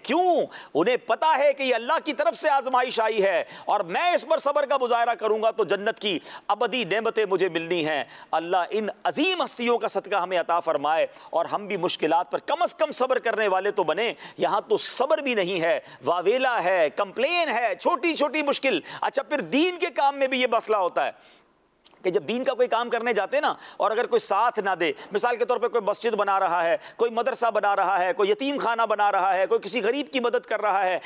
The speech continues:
کسی غریب کا علاج کر رہا ہے، whatever، کوئی بھی نیکی کا کام کرنے جائیں اور کوئی حوصلہ توڑ دے،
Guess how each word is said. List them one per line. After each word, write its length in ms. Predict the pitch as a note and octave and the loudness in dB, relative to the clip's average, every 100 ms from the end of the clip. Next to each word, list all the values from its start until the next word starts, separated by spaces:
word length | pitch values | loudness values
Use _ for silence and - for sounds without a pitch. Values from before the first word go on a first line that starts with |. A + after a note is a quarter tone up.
| - - | -10 -6
کسی 220 | A#3 C4 | -2 0
غریب 260 | B3+ C#4 A3 | 0 -2 -4
کا 80 | |
علاج 340 | C4 A#3+ C4 - | -2 0 -2 -2
کر 140 | B3 | -2
رہا 80 | A#3+ | 0
ہے، 160 | G3 B3+ | 0 0
whatever، 640 | D4+ - A#3+ D#4 C#4 C#3+ - | -2 -4 -2 0 0 -2 -6
کوئی 220 | - E4 | -4 -2
بھی 100 | E4+ | 0
نیکی 240 | D4 C#4 C#4+ | 0 0 0
کا 120 | C#4 | 0
کام 260 | B3 B3 | 0 -2
کرنے 280 | A#3+ A3+ A#3 | -2 -2 0
جائیں 280 | G#3 G#3+ G#3 - - | 0 0 -2 -8 -6
اور 140 | - A3 | -2 0
کوئی 200 | A#3+ F#3+ | 2 2
حوصلہ 320 | G3 G3+ A3+ G#3+ | 0 2 0 2
توڑ 180 | E3+ C3+ | 0 0
دے، 160 | A2 | -4